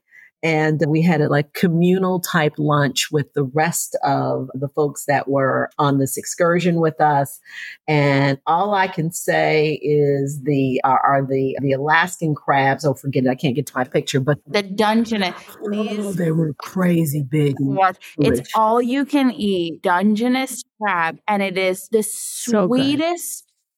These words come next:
Speaker 2: You know, because you're in, you
Speaker 3: I,
Speaker 2: probably
Speaker 3: we
Speaker 2: get
Speaker 3: eat
Speaker 2: great
Speaker 3: Dungeness crab. Yeah, we get great Dungeness crab. It comes from Alaska,
Speaker 1: Yes.
Speaker 3: but it comes down to the Seattle area.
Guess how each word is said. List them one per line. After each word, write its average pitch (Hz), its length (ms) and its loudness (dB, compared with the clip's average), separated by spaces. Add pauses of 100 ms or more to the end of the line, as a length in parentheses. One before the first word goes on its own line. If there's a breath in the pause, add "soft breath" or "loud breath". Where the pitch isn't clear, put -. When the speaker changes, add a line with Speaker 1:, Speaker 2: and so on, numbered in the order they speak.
(200)
Speaker 2:
You 381 380 2
know, 196 240 4
because 202 400 -4
you're 185 380 0 (300)
in, 175 220 -6 (500)
you 330 180 0
Speaker 3:
I, 254 100 0
Speaker 2:
probably 208 240 2
Speaker 3:
we 285 100 2
Speaker 2:
get 269 80 -2
Speaker 3:
eat 262 80 0
Speaker 2:
great 165 120 0
Speaker 3:
Dungeness 214 460 0
crab. 175 360 0
Yeah, 180 200 0
we 240 160 0
get 247 180 0
great 214 240 0
Dungeness 196 400 2
crab. 185 240 2
It 196 140 -2
comes 240 260 0
from 214 200 0
Alaska, 190 500 0
Speaker 1:
Yes. 180 300 2
Speaker 3:
but 180 140 0
it 170 120 -2
comes 196 280 0
down 175 400 2
to 196 120 -2
the 175 100 0
Seattle 170 460 0
area. 170 520 2